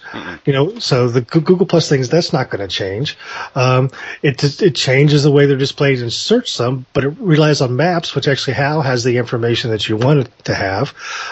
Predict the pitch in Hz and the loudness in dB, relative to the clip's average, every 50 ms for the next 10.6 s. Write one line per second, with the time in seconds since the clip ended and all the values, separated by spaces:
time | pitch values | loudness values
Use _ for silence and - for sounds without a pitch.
0 | - - - 139 123 120 117 120 120 117 120 120 117 117 _ - - - - - | -12 -8 -4 0 2 4 4 4 4 2 2 0 -2 -4 _ -14 -16 -14 -14 -14
1 | - - - - - - - 165 170 180 170 160 147 - - 160 156 143 - 151 | -14 -14 -12 -8 -6 0 2 4 6 6 6 6 6 4 2 2 2 2 0 0
2 | 143 139 156 - 143 139 147 147 143 139 - - - - 151 143 143 127 - - | -2 -2 -4 -2 -2 0 0 0 -2 -2 -4 -6 -2 0 2 2 2 0 -2 -2
3 | 143 139 135 123 - 123 120 117 113 113 113 107 - - - - - - 135 131 | -2 -2 -2 -4 -6 -4 -2 -2 -2 -2 -2 -4 -6 -8 -10 -12 -8 -2 2 4
4 | 147 147 - 139 123 110 135 123 123 147 143 - - - 160 147 - - - 165 | 4 4 2 -2 -2 -2 -2 -2 0 -2 -4 -4 -2 -4 -2 -2 -2 -2 0 -2
5 | 160 160 - 160 156 156 156 143 - - - - - - - - 113 110 107 113 | -2 0 0 0 2 2 0 0 -4 -12 -16 -14 -14 -14 -8 -4 -4 -2 -2 -2
6 | 110 113 123 131 139 139 - - 143 135 131 127 117 - 143 131 127 - - 127 | -2 0 0 2 0 0 2 2 0 0 0 -2 -2 -2 -2 -2 -2 -4 -4 -6
7 | 117 - - 139 135 135 131 123 113 123 127 127 117 - 123 127 127 123 135 135 | -4 0 0 2 4 4 2 2 2 2 0 0 0 0 -2 0 2 2 2 4
8 | 135 135 143 123 117 117 - 139 123 - 139 120 117 107 113 120 139 131 - 147 | 4 2 2 0 -2 -2 0 0 0 0 0 -2 0 0 2 2 2 2 2 -2
9 | 135 - - 131 120 127 123 - - 131 - - 117 113 107 113 107 - 156 175 | -2 0 -2 -2 0 0 -2 -2 -4 -4 -2 0 -2 -2 -2 -2 -2 0 0 0
10 | 175 - - _ - - 110 107 123 151 175 | -2 -4 -8 _ -8 -4 -2 0 0 0 0